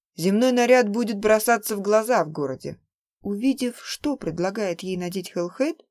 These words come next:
Аня презрительно сморщила нос. "Кожаные штаны? Серьёзно?" возмутилась она. "Ни за что". "Чарна тебе подобрала.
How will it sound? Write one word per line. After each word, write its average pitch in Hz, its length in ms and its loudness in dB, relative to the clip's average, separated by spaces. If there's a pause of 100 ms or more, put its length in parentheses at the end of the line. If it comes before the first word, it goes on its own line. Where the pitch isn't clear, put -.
(220)
Аня 269 300 -6
презрительно 247 840 -4
сморщила 190 600 -8
нос. 147 460 -14 (420)
"Кожаные 285 560 0
штаны? 240 640 -2 (140)
Серьёзно?" 254 760 0 (240)
возмутилась 185 560 -6
она. 170 320 -8 (380)
"Ни 277 160 -2
за 349 180 0
что". - 360 -6 (480)
"Чарна 170 400 2
тебе 147 260 -10
подобрала. 143 600 -6